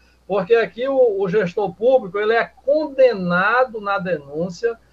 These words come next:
ele é condenado no aceita, na, na, na, na acolhida da denúncia, e ele é condenado novamente na manifestação, é, é, da, da denúncia para o Tribunal de Justi-, para o, o sistema de justiça.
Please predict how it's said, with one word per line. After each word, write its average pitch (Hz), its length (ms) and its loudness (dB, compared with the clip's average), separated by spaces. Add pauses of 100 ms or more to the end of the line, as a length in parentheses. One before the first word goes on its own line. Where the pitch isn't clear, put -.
(260)
ele 233 220 6
é 240 100 4
condenado 262 1080 -2
no 226 160 0
aceita, 233 920 0
na, 185 180 -2
na, 190 160 -4
na, 196 300 -2
na 190 200 -2
acolhida 247 600 2
da 214 180 -8
denúncia, 208 680 -10 (260)
e 262 140 0
ele 254 200 6
é 254 120 2
condenado 254 760 -6
novamente 240 880 -4
na 220 180 -4
manifestação, 208 1120 -4 (320)
é, 180 520 6
é, 175 40 2
da, 170 320 0
da 185 160 2
denúncia 202 600 -4
para 196 440 0
o 196 140 -8
Tribunal 185 400 -4
de 175 80 -8
Justi-, 185 220 -12
para 175 260 0
o, 175 300 -2
o - 20 -8
sistema 175 640 -2
de 170 160 -8
justiça. 175 680 -6